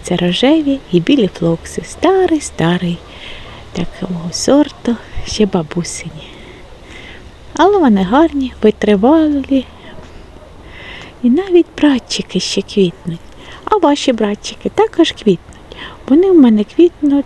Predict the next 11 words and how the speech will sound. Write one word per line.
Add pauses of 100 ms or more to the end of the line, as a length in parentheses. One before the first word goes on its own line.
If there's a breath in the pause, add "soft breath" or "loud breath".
з
квітня
місяця. (240)
І
оце (560 loud breath)
ціле
літо. (2750 loud breath)
Ря-, (160)
біля (160)
ялиночки. (1900 loud breath)
Це